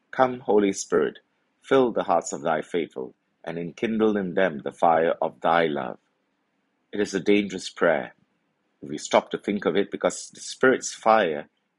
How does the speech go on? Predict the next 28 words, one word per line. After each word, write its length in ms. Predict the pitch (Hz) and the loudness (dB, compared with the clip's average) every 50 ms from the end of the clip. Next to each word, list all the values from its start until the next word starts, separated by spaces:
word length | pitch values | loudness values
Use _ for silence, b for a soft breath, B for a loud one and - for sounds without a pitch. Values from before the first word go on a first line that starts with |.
| _ _ - | _ _ -16
is 140 | - - | -16 -16
pure 420 | - - - 147 143 147 139 - - - | -14 -8 -2 0 2 2 2 0 -2 -4
energy 500 | 127 113 107 87 76 76 76 71 58 - | -4 -4 -4 -8 -8 -8 -10 -10 -8 -6
that 200 | - 87 - - | -6 -6 -6 -6
melts 500 | 87 95 98 113 117 107 - - - - | -10 -6 -4 -2 -2 -2 -4 -6 -14 -12
the 180 | - 92 - - - | -10 -10 -10 -6 -2
alloyed 420 | 104 104 98 98 92 90 - - | -2 0 0 2 0 0 -2 -4
heart 500 | - - - 92 90 - - _ - - _ _ _ _ _ _ _ _ _ _ | -10 -2 0 2 2 2 0 _ -14 -20 _ _ _ _ _ _ _ _ _ _
and 180 | - 82 78 - | -16 -16 -16 -10
purifies 720 | - - - 90 92 90 - - 85 82 82 82 78 - | -4 -2 0 0 0 -2 -2 0 2 2 2 0 -2 -4
it 160 | 64 - - | -8 -10 -10
for 280 | - - - 80 76 71 | -14 -8 -4 -4 -4 -4
love. 300 | 65 65 62 55 50 - _ _ _ _ _ _ _ _ _ _ _ _ _ _ _ _ _ _ _ _ _ _ _ _ | -4 -4 -4 -6 -6 -10 _ _ _ _ _ _ _ _ _ _ _ _ _ _ _ _ _ _ _ _ _ _ _ _
The 80 | - 110 | -12 2
final 400 | - 147 156 156 151 156 - - - | 4 4 4 4 2 -4 -4 -4 -2
element 360 | 120 104 92 85 80 73 - | -2 0 0 -2 -4 -6 -8
is 200 | 92 - - - | -10 -10 -10 -6
water. 540 | 90 95 92 87 82 - 67 65 65 - - _ _ _ _ _ _ _ _ _ _ _ _ _ _ _ _ _ | -2 0 0 0 0 -2 -4 -6 -6 -8 -12 _ _ _ _ _ _ _ _ _ _ _ _ _ _ _ _ _
Water 280 | 107 143 156 160 165 | 0 2 4 4 2
holds 260 | 127 143 123 120 110 | 2 4 2 0 2
such 280 | - 120 - - - - | 2 0 0 0 -2 -6
rich 400 | 95 104 113 - - - - - | -2 -2 -2 -2 -4 -8 -12 -10
symbolic 540 | - - 104 92 85 90 90 92 95 - - | -8 -6 -6 -4 0 0 0 0 0 -2 -4
meaning 380 | 98 104 107 104 95 82 78 | -6 -6 -4 -4 -6 -6 -8
and 140 | 76 71 - | -10 -10 -4
purpose 360 | - 90 82 - 78 - - | -2 -2 -2 -2 -6 -10 -10
for 200 | - 69 67 65 | -8 -6 -6 -6
us. 280 | 62 - - - - | -6 -8 -12 -18 -20